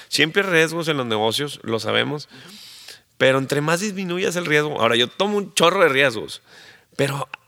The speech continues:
esos riesgos es porque son proyectos más grandes, no porque el proyecto sea riesgoso. Son súper, súper conservadores mis proyectos, güey.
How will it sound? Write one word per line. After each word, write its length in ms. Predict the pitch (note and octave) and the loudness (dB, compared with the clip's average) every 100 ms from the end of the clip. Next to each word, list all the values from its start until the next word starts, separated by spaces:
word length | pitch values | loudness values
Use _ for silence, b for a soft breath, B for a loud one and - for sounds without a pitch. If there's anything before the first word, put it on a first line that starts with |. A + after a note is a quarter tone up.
| _ _ _ _ - | _ _ _ _ -4
esos 280 | C#3+ G3+ | 0 0
riesgos 460 | F#3+ F#3+ F#3 G3+ - B | 2 0 0 -2 -2 B
es 120 | - - | -4 -2
porque 200 | F#3+ D3 | -2 0
son 160 | D3 | 0
proyectos 320 | F3+ F3 - | -2 -4 -4
más 200 | D#3+ D#3+ | 0 2
grandes, 360 | D3 D3+ C3+ A2+ | 2 0 0 -2
no 140 | A#2 | -2
porque 300 | - E3+ D3+ | -4 -6 -6
el 60 | D3 | -6
proyecto 440 | - C3 C3+ - D#3 | -2 0 0 -2 -2
sea 140 | C#3+ | 0
riesgoso. 580 | C#3+ C#3+ B2+ C#3+ - - | -2 -4 -4 -6 -8 -12
Son 400 | - - C#3+ D3+ - | -8 -2 -2 -2 -4
súper, 480 | - F#3+ - G#3+ | -4 -4 -4 -4
súper 380 | - F3 - F3 | -4 -6 -6 -10
conservadores 680 | - C3+ A#2 G#2 C#2+ - A2+ | -8 -6 -6 -4 -4 -4 -4
mis 180 | G2+ - | -10 -14
proyectos, 500 | - - - - - | -12 -14 -16 -20 -20
güey. 140 | _ | _